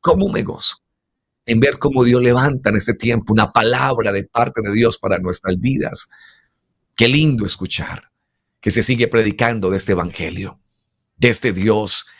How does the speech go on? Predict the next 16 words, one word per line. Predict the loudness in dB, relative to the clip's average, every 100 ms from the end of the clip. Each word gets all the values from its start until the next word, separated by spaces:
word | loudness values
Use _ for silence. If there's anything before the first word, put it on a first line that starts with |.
| -12
que | -4
transforma | 0 0 2 0 0 -4
vidas, | -2 -2 0 -2 -2
que | 0
cambia | 0 0 -2 -2 -2
vidas, | 0 0 0 0 0 -2 -2 -8 -6 -6 -8 _ _ _ _ _ _ _ _ _ _ -2
de | 0
este | 0
Dios | -2 -6 -6 -4 -4 _ _ _ _ _ _ _ _ _ _ _ _ -2
que | 0
prospera | 0 0 0 0
nuestra | -2 -4 -4 -2 -2
alma | -2 -6 -10 -16 _ _ _ _ _ _ _ _ _ _ _ _ _ _ _ _ _ _
y | 2 4 4
un | 4 0
Dios | -2 -4 -4 -4 -6